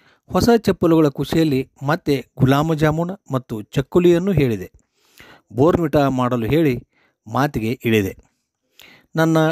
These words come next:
ಹಳೆ ಚಪ್ಪಲು ಕಳೆದಿದ್ದು, ಹೊಸ ಚಪ್ಪಲುಗಳನ್ನು ಉಪಾಯದಿಂದ ಕದ್ದು ತಂದದ್ದು, ಅದಕ್ಕಾಗಿಯೇ ಇಷ್ಟೊಂದು ಖುಷಿಯಿಂದ ಹೋಟೆಲಿನಲ್ಲಿ ಸಿಕ್ಕದ್ದೆಲ್ಲ ತಿಂದು ತಿನಿಸಿದ್ದು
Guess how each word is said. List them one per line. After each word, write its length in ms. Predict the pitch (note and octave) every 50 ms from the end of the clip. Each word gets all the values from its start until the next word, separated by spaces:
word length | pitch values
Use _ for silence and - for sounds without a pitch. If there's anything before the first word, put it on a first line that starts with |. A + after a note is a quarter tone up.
| - -
ಹಳೆ 220 | D#3+ F3 G#3+ A3+
ಚಪ್ಪಲು 540 | - - E3 D3+ - F3+ E3 D3 D3 D3+ - _
ಕಳೆದಿದ್ದು, 540 | - C#3+ C3+ C3 C3+ D3 C3+ C3 D#3 D#3+ - _ _ _ _ _ _ _ - -
ಹೊಸ 160 | D#3 - G3+
ಚಪ್ಪಲುಗಳನ್ನು 720 | G#3 F#3+ - E3+ D#3+ - - D#3 D3 C#3+ C#3+ C#3 C#3 C#3 C3+
ಉಪಾಯದಿಂದ 680 | - A#2+ A#2+ - D3+ D3 D#3+ E3 D#3 C#3+ C#3 C#3+ C3+
ಕದ್ದು 440 | C#3 B2+ - - D3+ D3+ C#3+ D3+ C#3+
ತಂದದ್ದು, 500 | - D3+ C#3+ C#3+ C#3+ C#3+ D3+ E3 E3 - _ _ _ _ - _ _ -
ಅದಕ್ಕಾಗಿಯೇ 680 | - D#3 F#3+ - - F#3 E3+ D#3 D#3 D#3 D#3 D3+ D3+ - -
ಇಷ್ಟೊಂದು 400 | C#3 C#3+ - - C3+ C#3 C3+ C3+
ಖುಷಿಯಿಂದ 440 | C3 - C3+ - - E3+ D#3+ D#3 D3+
ಹೋಟೆಲಿನಲ್ಲಿ 840 | D3+ C#3 A2 A2+ - - D3+ D#3 D3+ D3 D3 C#3+ C3+ C3+ C3+ C3+ - - _ - - _ _ -
ಸಿಕ್ಕದ್ದೆಲ್ಲ 640 | - C#3+ C3 - - D#3+ D3+ C#3+ C#3 C3+ B2+ B2 A2+
ತಿಂದು 720 | G#2 _ _ _ _ - D#3+ E3 F3 D#3 D3 C3+ B2 A2 -
ತಿನಿಸಿದ್ದು 580 | - D#3 D3+ D3 - D3+ D#3+ C#3 C#3 C#3+ C#3+ -